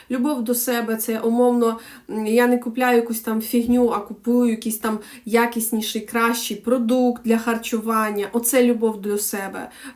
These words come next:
Любов до себе, коли, е, мене не влаштовує робота, я їх послала нахер і пішла. Оце любов до себе.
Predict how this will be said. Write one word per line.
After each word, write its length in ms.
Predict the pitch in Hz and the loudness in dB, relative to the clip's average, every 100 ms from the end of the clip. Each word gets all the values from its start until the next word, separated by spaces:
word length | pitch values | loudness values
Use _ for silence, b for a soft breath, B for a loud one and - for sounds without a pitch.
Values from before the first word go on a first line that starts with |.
| 233 | 0
Любов 340 | 247 247 294 | 2 2 0
до 100 | 247 | -2
себе, 340 | 254 277 247 240 | -2 0 0 0
коли, 300 | 262 254 262 | 0 0 4
е, 220 | 254 240 220 220 220 220 | 4 2 -4 -2 -2 -4
мене 380 | 220 226 262 | -2 2 2
не 100 | 262 | 2
влаштовує 560 | 254 247 - 277 254 247 | 2 0 0 0 2 2
робота, 360 | 254 269 262 247 | 2 -2 -2 2
я 140 | 240 | 2
їх 160 | 240 240 | 2 -2
послала 420 | 240 254 247 247 | -4 0 2 2
нахер 360 | 247 240 247 | 0 0 0
і 40 | 240 | 0
пішла. 360 | 240 - 226 233 | -2 -6 -4 -4
Оце 320 | 226 247 226 | -2 -2 0
любов 320 | 226 214 202 | -2 -6 -8
до 120 | 196 | -8
себе. 420 | 202 - 196 196 | -8 -8 -10 -12